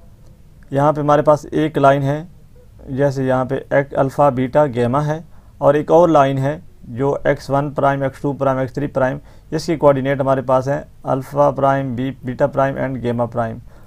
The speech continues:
और जो पहले वाला है इसमें अल्फ़ा, बीटा, गामा है। अब इन दोनों कोऑर्डिनेट सिस्टम के, यानी इसको आप एस सिस्टम कह दें और इसको दूसरे वाले को प्राइम सिस्टम कह दें, दोनों में हमारे पास जो एंगल डिफरेंस है वो क्या है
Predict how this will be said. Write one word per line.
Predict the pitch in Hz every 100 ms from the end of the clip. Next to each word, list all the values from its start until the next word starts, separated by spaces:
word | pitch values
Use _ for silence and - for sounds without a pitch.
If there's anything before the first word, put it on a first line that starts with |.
| -
और | 131 127
जो | 131
पहले | 143 156 165
वाला | 160 160 156
है | 156
इसमें | 147 147
अल्फ़ा, | 143 135 135 147
बीटा, | 127 135 151 165
गामा | 175 143 120 123 123
है। | 113 113 - - - -
अब | 147
इन | 180 156
दोनों | 135 156 180 202
कोऑर्डिनेट | 175 151 139 143 156
सिस्टम | - 135 - 175 160
के, | - - - - 131 127
यानी | 139 143 - - - - - -
इसको | 147 143 143
आप | 135 135
एस | 143
सिस्टम | 156 - 160
कह | 147 151
दें | 143 143 - - -
और | 135 135
इसको | 151 - 135 123 -
दूसरे | 143 143
वाले | 143 135
को | 135
प्राइम | 156 - 139 147
सिस्टम | 135 131 131 120
कह | 120
दें, | 120 - - - - - -
दोनों | 110 147 180 196 180
में | 147
हमारे | 139 143
पास | 139 143
जो | 131 139
एंगल | 143 151 180 156
डिफरेंस | 143 131 135 127
है |
वो | 127 127
क्या | 131
है | 127 143